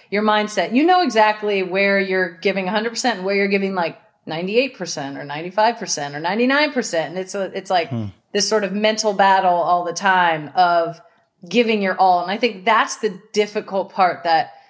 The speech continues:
Speaker 1: people don't realize is, like, it's not really just when you're training or just when you're playing or just in your season. It's, like, literally all the time. So it, it's like, even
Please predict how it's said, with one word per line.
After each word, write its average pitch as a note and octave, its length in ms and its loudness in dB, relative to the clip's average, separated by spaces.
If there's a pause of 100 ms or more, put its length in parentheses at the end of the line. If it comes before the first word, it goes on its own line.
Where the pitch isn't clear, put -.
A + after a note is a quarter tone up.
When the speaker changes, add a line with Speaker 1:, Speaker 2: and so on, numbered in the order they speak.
(140)
Speaker 1:
people A3+ 240 2
don't F#3+ 320 2
realize A3 760 2
is, F#3+ 180 -4
like, E3 200 0
it's F#3+ 160 -10
not A#3+ 280 0
really G#3+ 240 2
just G3 200 -6
when F#3+ 140 -6
you're E3 80 -6
training F3+ 460 -6
or D#3 80 -6
just F#3 260 -8
when F3+ 160 -6
you're D#3 320 -6 (240)
playing F#3+ 480 2
or F#3+ 140 0
just G3 340 -4
in G3 140 -4
your E3+ 120 -4
season. E3 760 -6
It's, G3+ 180 -6
like, F#3+ 280 0 (640)
literally A#3+ 760 2
all G3 320 2
the E3 80 -4
time. F#3+ 380 -6 (380)
So G#3+ 300 0
it, G#3 220 -2
it's G#3 160 -2
like, G3 220 -2
even A3+ 540 0